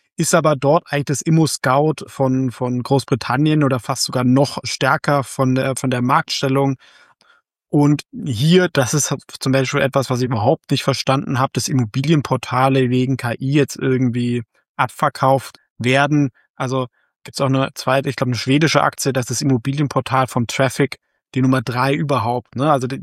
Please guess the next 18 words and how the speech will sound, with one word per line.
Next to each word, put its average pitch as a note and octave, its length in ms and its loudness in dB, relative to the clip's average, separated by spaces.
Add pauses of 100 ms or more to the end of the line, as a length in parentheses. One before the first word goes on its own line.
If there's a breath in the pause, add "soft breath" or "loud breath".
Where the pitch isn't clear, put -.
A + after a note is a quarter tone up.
Leute C3+ 380 2
wollen D3+ 320 4
ja C3+ 260 2
sich B2+ 160 -10
da B2 140 -6
rumklicken. C#3 720 0 (1040 soft breath)
Und D3+ 80 2
auf C3 100 2
der B2+ 120 0
anderen C#3+ 200 2
Seite, C3+ 220 2
wenn C3+ 100 0
ich C3+ 60 0
jetzt - 240 -8
privat C3 400 -2
eine C#3+ 80 2
Immobilie C3 360 0
verkaufe, B2 680 -2